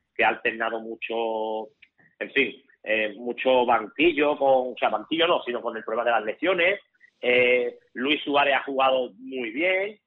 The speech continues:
Kennedy, por supuesto. Kennedy en los últimos meses creo que tiene un montón de picas. No solo mía, sino también de los cronistas de otros compañeros que han hecho los partidos,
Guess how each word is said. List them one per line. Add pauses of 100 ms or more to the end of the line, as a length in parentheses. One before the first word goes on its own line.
(120)
Kennedy,
por
supuesto.
Kennedy
en
los
últimos
meses
creo
que
tiene
un
montón
de
picas. (400)
No
solo
mía,
sino
también
de
los
cronistas
de
otros
compañeros
que
han
hecho
los
partidos,